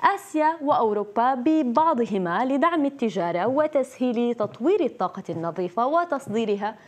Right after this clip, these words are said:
وتعزيز الأمن الغذائي وسلاسل التوريد.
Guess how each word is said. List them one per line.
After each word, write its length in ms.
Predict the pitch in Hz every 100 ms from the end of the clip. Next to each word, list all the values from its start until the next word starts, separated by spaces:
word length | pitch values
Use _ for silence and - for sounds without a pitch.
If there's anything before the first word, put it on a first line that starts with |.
| - -
وتعزيز 600 | 262 269 233 240 330 381 285
الأمن 460 | 226 - 220 202
الغذائي 680 | 190 175 175 165 139 196 302 - - _
وسلاسل 580 | 403 381 285 233 190 170
التوريد. 540 | 160 - 147 143 127